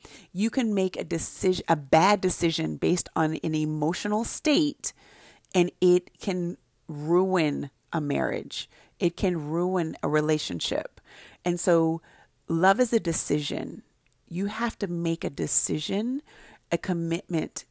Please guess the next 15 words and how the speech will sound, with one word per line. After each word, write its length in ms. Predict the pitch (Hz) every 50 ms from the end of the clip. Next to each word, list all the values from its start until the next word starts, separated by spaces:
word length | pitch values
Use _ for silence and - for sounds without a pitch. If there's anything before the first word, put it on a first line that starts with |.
| _
to 120 | - - 170
being 560 | 151 - 170 165 165 160 160 156 160 - -
with 220 | 160 160 - -
this 160 | - 156 - -
person. 600 | - - - 156 - - - - - - - - _ _ _ _ _ _ _ _ _ _ _ _ - -
And 140 | - 156 160
when 160 | 165 170 175
you 100 | 185 208
make 240 | 214 220 226 226 -
a 120 | - 185 170
decision 960 | 147 170 170 - - - - 190 202 190 170 - 165 147 151 175 220 262 - _ - - - - - - - - _ _
versus 580 | - 151 175 180 180 - - 175 160 160 165 - - _ -
off 240 | 165 170 170 - 165
of 320 | 156 147 147 147 - - _ -
emotion, 920 | 175 165 160 156 156 170 180 - - - - 139 - - 175 226 277 330